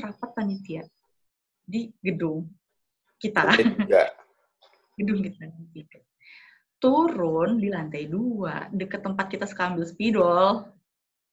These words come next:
Speaker 1: Ya kan? Ambil absen. Itu udah ada suster, pakai baju suster, dia udah berdarah sininya.
Speaker 2: Di sekre?
Speaker 1: Bukan di sekre,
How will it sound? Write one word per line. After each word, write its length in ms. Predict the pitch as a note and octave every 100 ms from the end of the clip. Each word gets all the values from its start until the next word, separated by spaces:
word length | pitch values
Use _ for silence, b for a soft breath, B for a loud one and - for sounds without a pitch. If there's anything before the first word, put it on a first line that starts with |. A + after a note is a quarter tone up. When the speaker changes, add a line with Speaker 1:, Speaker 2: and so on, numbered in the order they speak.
| _ _ _ -
Speaker 1:
Ya 160 | F#3 E3+
kan? 480 | E3 E3+ F#3 A#3 - -
Ambil 140 | D#3+ -
absen. 720 | C4 - F3+ E3+ F#3 G3 - _ _ _ _
Itu 240 | B3 D#4
udah 80 | G#3+
ada 160 | E3 E3+
suster, 960 | - - C4 C#4 - _ F#3 F3+ F#3+ - D#4+ - - _ _ -
pakai 200 | A3+ G3+
baju 240 | E3 F3 F3+
suster, 920 | - F3 F#3+ - - F#3 G3+ G#3 G#3 F#3
dia 160 | F3+
udah 160 | F#3 F3
berdarah 480 | F3+ E3+ D#3+ D#3+ G#3
sininya. 880 | - F3 F3+ E3+ E3 E3 E3+ G3+ C4 - _ _ -
Speaker 2:
Di 120 | C3+
sekre? 560 | - G#2+ - A#2+ A2 - - _ _ _ _ _ _ _ _ _ _ _ _ _
Speaker 1:
Bukan 240 | A#3+ D4 D#4
di 40 |
sekre, 320 | A4 A4 D#4+